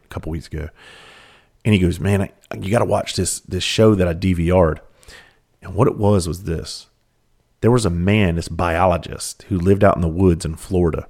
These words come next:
and he was raising turkeys from birth. They, he found a bunch of eggs,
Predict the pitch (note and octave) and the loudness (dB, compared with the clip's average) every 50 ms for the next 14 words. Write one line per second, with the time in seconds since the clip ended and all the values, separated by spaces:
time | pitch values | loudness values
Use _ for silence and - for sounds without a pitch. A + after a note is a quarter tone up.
0 | - _ _ _ _ _ - - - G2 F#2 F2 F2 F2 F2 F2+ G2+ F2 - - | -16 _ _ _ _ _ -20 -10 -6 -4 -2 -2 -2 -2 -2 -2 -4 -4 -4 -4
1 | F#2+ E2+ F2+ G2 G#2+ G2+ G#2+ A2 G2+ - - - A2+ G2+ - - C#2+ - - - | -4 -2 0 2 2 0 0 -2 -4 -4 -2 -2 -4 -4 -4 -6 -10 -10 -8 -8
2 | - E2 E2+ D#2+ F#2+ F2+ D#2 C#2+ - - - - - - E2 F2 F2 D#2+ - - | -6 -6 -2 0 2 2 2 0 -4 -12 -18 -10 -6 -2 -2 0 -2 -2 -2 -2
3 | - G#2+ - - A2 A2+ C3 C3 A#2 B2+ A2+ - - - - - F#2+ G2+ A#2 C3 | -2 0 2 2 2 4 4 4 2 2 0 0 -2 -4 0 2 4 4 4 2
4 | C3+ - - | 0 -6 -16